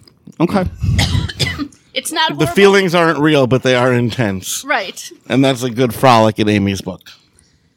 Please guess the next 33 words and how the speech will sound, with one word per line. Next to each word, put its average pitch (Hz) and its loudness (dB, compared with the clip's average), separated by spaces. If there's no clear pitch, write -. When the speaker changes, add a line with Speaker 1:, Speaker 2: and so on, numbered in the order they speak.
Speaker 1:
Yeah. 370 0
Speaker 2:
I'm 277 -4
going 320 0
to 302 0
Speaker 1:
No, 349 4
that, 311 2
Speaker 2:
marry. 320 2
Speaker 1:
that, 233 0
I, 330 0
yeah. 208 -2
Speaker 2:
Yeah. 320 -14
Speaker 3:
She - -2
just 135 2
doesn't 127 4
like 110 0
pee. - -2
Speaker 1:
No, 147 -2
she 117 -2
does 120 0
not. 92 -4
Speaker 3:
That's - -6
hard - -2
limit. 90 -4
Speaker 1:
She's - -20
not 294 -2
Speaker 2:
Going - 0
Speaker 1:
into 254 2
Speaker 2:
to 254 2
Speaker 1:
that. 254 2
Speaker 2:
marry 262 -2
the 233 -2
paprika 240 -2
mexicana. 220 -2